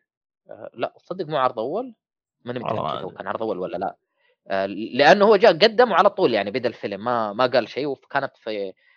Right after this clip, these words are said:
Speaker 1: الRed Carpet Theatre، فبالتالي، في القالة ثياتر، فبالتالي ما في كلمة بعد.
Speaker 2: مم،
Speaker 1: على طول
Speaker 2: هذا
Speaker 1: دخل.
Speaker 2: أ-، أ-، هذه أحسها من الأشكال اللي للأسف يعني، آآ، ومن الأشياء اللي للأسف، آه،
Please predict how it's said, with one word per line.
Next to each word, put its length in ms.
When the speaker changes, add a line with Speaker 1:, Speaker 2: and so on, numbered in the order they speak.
Speaker 1:
الRed 380
Carpet 200
Theatre، 520
فبالتالي، 640
في 100
القالة 320
ثياتر، 320
فبالتالي 460
ما 120
في 300
كلمة 360
بعد. 220
Speaker 2:
مم، 260
Speaker 1:
على 180
طول 160
Speaker 2:
هذا 80
Speaker 1:
دخل. 300
Speaker 2:
أ-، 20
أ-، 580
هذه 80
أحسها 300
من 80
الأشكال 340
اللي 500
للأسف 440
يعني، 360
آآ، 360
ومن 200
الأشياء 300
اللي 280
للأسف، 560
آه، 360